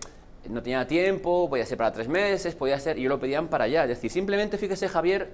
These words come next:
algo para pedir, para no trabajar a pérdidas. No le pedían más. Esta mujer dijo que no podía hacerse, pero bueno, es a lo que voy. Ahora vemos que, eh, dan veinte céntimos por litro de gasoil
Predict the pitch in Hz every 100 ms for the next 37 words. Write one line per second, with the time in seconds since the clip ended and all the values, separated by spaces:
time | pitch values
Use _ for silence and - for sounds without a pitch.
0 | - 180 196 226 175 147 - 139 170 -
1 | 143 143 175 208 151 196 190 233 180 107
2 | 80 - - - - 127 165 185 180 202
3 | 185 165 196 98 - - - - - -
4 | - 127 120 147 151 151 147 123 117 117
5 | 113 107 120 - 92 110 143 127 - -
6 | 127 143 110 90 78 76 - - - -
7 | - 143 170 196 196 190 - 185 202 -
8 | - - 135 135 131 127 123 120 117 151
9 | 156 175 160 156 165 165 165 165 - 135
10 | 143 156 151 147 147 143 151 151